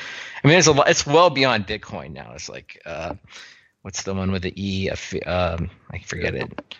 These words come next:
Yeah, Ethereum, and there's, but there's a whole bunch of others. So there's all these guys coming out and doing these different, different coin offerings, and so it's really, like, a new financial product, is if you wanna think of it, like, kinda like old school mutual funds. People are now doing these,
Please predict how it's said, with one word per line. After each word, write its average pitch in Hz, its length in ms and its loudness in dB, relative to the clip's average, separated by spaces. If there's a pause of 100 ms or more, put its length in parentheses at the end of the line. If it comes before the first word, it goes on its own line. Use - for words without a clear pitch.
(340)
Yeah, 107 300 6
Ethereum, 110 600 6
and 113 80 8
there's, 123 160 4
but 160 140 6
there's 143 120 2
a 135 80 4
whole 170 280 4
bunch 127 320 2
of 95 100 -8
others. 90 480 -4
So - 100 -2
there's 117 200 -2
all 151 200 6
these 147 240 -2
guys 123 340 4
coming 120 300 0
out 107 380 2
and 95 120 -2
doing 110 240 0
these 98 220 -2
different, 87 320 -2
different - 320 -4
coin 110 340 4
offerings, 92 520 2
and 110 80 0
so 165 80 6
it's 151 120 2
really, 247 220 4
like, 139 200 4
a 120 60 6
new 123 320 6
financial 107 600 0
product, 92 580 -2
is 95 160 -8
if - 160 -4
you 110 80 -2
wanna 101 260 4
think 101 220 0
of 73 140 -8
it, 65 100 -8
like, 92 200 0
kinda 110 280 4
like 92 380 0
old 107 200 0
school 107 220 -2
mutual 117 460 6
funds. 135 520 4 (600)
People 123 240 2
are 107 220 8
now 113 380 4
doing 113 360 2
these, 95 240 -4